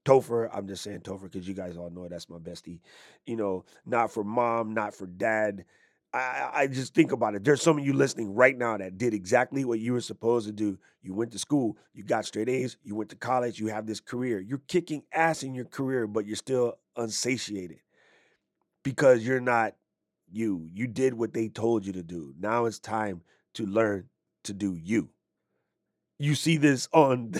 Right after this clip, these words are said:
<laughs> social media every day. You do you, boo. You got it. You just do you. You hear it all the time. You don't necessarily know what it means. I'm asking you to figure out what that means for yourself, you know, asking you to figure out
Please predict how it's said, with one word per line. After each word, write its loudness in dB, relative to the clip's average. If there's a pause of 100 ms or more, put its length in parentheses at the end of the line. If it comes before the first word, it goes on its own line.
(140)
<laughs> 4
social 0
media 0 (140)
every 0
day. -4 (400)
You 6
do 12
you, 10
boo. 6 (1160)
You -2
got 6
it. -6
You 2
just 4
do -2
you. -2
You -2
hear 6
it 4
all 6
the 4
time. 0
You 4
don't -2
necessarily 0
know 2
what 0
it -8
means. -4 (640)
I'm 2
asking 4
you 0
to -2
figure -2
out 2
what -2
that 0
means -2
for -8
yourself, 4 (180)
you -8
know, -4 (300)
asking -2
you 2
to -8
figure -4
out -4